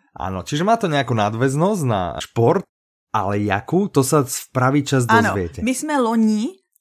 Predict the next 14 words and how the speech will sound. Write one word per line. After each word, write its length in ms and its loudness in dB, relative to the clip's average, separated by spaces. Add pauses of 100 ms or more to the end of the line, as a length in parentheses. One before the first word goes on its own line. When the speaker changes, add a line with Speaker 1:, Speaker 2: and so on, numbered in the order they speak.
(140)
Speaker 2:
dělali 480 0
Speaker 1:
Mhm. 100 -4
Speaker 2:
první 380 0
kolo 480 -4
Audin 440 -4
Olympiády, 500 -4
nebo 160 -10
první 480 -4
ročník, 720 -8 (120)
který 280 -4
se 160 -4
velice 320 0
Speaker 1:
Mhm. 80 -4
Speaker 2:
povedl 380 -2